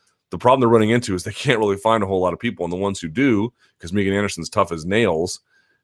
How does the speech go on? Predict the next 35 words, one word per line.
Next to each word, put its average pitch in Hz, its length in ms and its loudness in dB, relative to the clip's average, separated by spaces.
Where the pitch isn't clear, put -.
there's 98 180 2
a - 20 -6
question 104 320 0
about 90 80 4
whether 98 180 4
or 95 60 2
not 92 200 0
that's - 260 -6
the 92 180 2
appropriate 90 480 0
m-, 95 240 -8
career 110 280 2
move. 69 300 -6
So 87 400 0
that's 104 240 2
the 92 260 2
issue 92 220 -4
they're 87 80 0
running 87 240 0
into. 80 400 -6
You 110 80 -4
know, 123 80 4
if 131 60 4
I'm 131 160 6
her 131 80 6
manager, 123 360 4
I 104 80 8
don't 104 120 4
know. 87 180 2
Like, 82 160 0
it 95 60 -6
feels 110 240 0
to 104 80 -4
me 101 100 2
like 85 340 -2